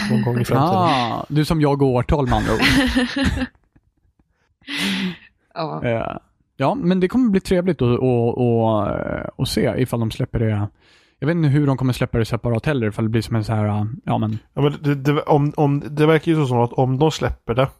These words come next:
Speaker 1: så är det förmodligen att de släpper det på butiken, men om man har season pass så får man lägga det gratis.
Speaker 3: Mm.
Speaker 2: Ja,
Speaker 1: Verkar det
Speaker 2: precis.
Speaker 1: som. Så tolkar jag som i alla fall när jag läser.
Speaker 2: Ja. Och då går det väl av stapeln för en hundra,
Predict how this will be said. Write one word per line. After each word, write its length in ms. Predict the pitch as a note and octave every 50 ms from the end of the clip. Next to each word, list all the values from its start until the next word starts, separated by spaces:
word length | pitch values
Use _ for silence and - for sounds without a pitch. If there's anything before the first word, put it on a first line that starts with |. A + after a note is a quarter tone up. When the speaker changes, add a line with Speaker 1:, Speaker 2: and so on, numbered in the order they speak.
| _ _ _ _ _ _ _
Speaker 1:
så 120 | _ - D3
är 40 | C#3
det 60 | B2+
förmodligen 280 | D3 D3 C3+ B2+ B2
att 60 | B2 B2
de 100 | C3 B2
släpper 360 | - C3+ B2 - - - D#3
det 100 | D3+ D#3
på 260 | - - - C3 A#2
butiken, 720 | - - - - B2 - - - - A#2 A#2 A2+ A2+ A#2
men 140 | A#2 B2 B2
om 120 | A#2+ A#2+
man 140 | A#2 A#2+ B2
har 120 | B2 A#2+
season 360 | A#2 - B2 A#2 A2+ - A2+ A#2
pass 300 | - A2 A2 G#2+ G#2+ -
så 100 | - B2
får 60 | A#2
man 80 | A2+ A2+
lägga 120 | A#2 A2
det 60 | A2 A2+
gratis. 500 | A2+ G#2 G2+ F#2+ - - - - - - _ _ _ _ _ _
Speaker 3:
Mm. 320 | F#3+ F#3+ F#3 F3+ E3+ E3 E3+ _ _ _ _ _ _ _ _ _ _ _ _
Speaker 2:
Ja, 100 | - D3+
Speaker 1:
Verkar 140 | C#3 C3+ B2+
det 60 | B2+
Speaker 2:
precis. 220 | B2 B2+ B2 C3 -
Speaker 1:
som. 120 | - G#2+
Så 260 | G#2 A2 - - D#3
tolkar 320 | C#3 - F3 D3 - - -
jag 80 | G3+ F#3+
som 120 | - A2+
i 40 | -
alla 80 | - A#2+
fall 200 | - A2+ A2 A2+
när 60 | A#2
jag 120 | A2 G2+ -
läser. 240 | G2+ - - C3+
Speaker 2:
Ja. 240 | A#2+ A2+ G#2 G#2+ A#2+ - _ _ _ _ _ _ _ _ _ _ _
Och 100 | - B2+
då 80 | C3+
går 100 | C3 C3+
det 60 | C3+ B2+
väl 100 | C3 C3
av 80 | B2
stapeln 420 | A#2+ - - B2+ A#2 - - A#2+ A2+
för 100 | - B2
en 140 | A#2 A#2
hundra, 460 | A#2+ B2 A#2+ A#2 A#2 A2 G#2+ G#2 A#2